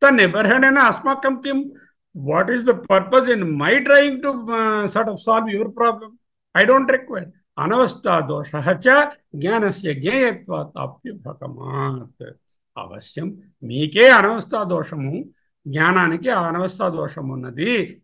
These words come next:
జ్ఞేయం అని చెప్పినప్పుడు అవశ్యం చ వైనాశికానాం జ్ఞానం జ్ఞేయం. Because Vainašikas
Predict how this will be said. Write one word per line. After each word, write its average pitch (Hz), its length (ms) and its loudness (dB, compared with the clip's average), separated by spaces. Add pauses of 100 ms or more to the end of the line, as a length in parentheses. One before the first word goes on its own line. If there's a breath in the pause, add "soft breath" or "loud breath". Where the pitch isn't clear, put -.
జ్ఞేయం 180 400 2
అని 165 140 0
చెప్పినప్పుడు 135 720 -14 (760)
అవశ్యం 139 540 -6
చ 285 140 4
వైనాశికానాం 190 1200 -2
జ్ఞానం 196 460 -6
జ్ఞేయం. 135 840 -10 (360 soft breath)
Because 175 420 0
Vainašikas 175 880 -6